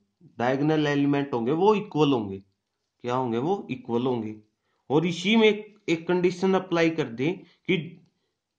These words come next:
जो डायगोनल और equal to one होंगे, डायगोनल एलिमेंट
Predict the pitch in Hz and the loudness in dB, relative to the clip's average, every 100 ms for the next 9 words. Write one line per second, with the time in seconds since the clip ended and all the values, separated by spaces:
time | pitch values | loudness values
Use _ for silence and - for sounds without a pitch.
0 | _ _ - 117 180 208 127 151 175 185 | _ _ -6 2 4 4 4 2 4 2
1 | 208 - _ _ _ _ 165 185 - 202 | 0 -4 _ _ _ _ -8 -6 -2 0
2 | 214 214 240 185 170 170 165 131 123 123 | 2 0 0 2 4 6 4 2 -2 -6
3 | - _ _ _ _ _ _ _ 104 101 | -16 _ _ _ _ _ _ _ -10 -2
4 | 131 139 147 156 - 135 131 131 135 165 | 0 2 0 -2 -2 -2 0 0 -2 -2